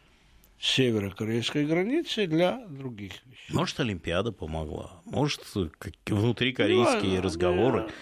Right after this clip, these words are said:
Speaker 1: не, не, ну, то, что процессы,
Speaker 2: Члены
Speaker 1: которые
Speaker 2: сеула.
Speaker 1: идут, вероятно, это показывает, что, э, опасения китайцев на развитие событий, которые требуют присутствия китайского спецназа на границе Северной Кореи,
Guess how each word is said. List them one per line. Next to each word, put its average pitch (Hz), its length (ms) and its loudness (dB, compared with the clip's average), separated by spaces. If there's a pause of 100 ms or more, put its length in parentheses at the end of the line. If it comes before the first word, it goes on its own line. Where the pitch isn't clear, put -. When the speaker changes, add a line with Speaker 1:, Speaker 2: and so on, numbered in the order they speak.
Speaker 1:
не, 185 100 0
не, 220 320 4
ну, 240 260 4
то, 254 200 6
что 220 160 4
процессы, 175 460 2
Speaker 2:
Члены 147 120 2
Speaker 1:
которые 160 420 6
Speaker 2:
сеула. 220 80 4 (180)
Speaker 1:
идут, - 160 -6
вероятно, 202 680 4 (440)
это 190 360 4
показывает, 190 760 4
что, 147 500 2
э, 131 480 2 (960)
опасения 139 640 4
китайцев 135 560 2
на 143 220 8
развитие 131 520 4
событий, 120 600 -2 (520)
которые 139 360 4
требуют 131 420 6
присутствия 120 960 0 (160)
китайского 127 500 2
спецназа 113 560 -4
на 113 140 0
границе 139 420 2
Северной 240 440 0
Кореи, 392 400 4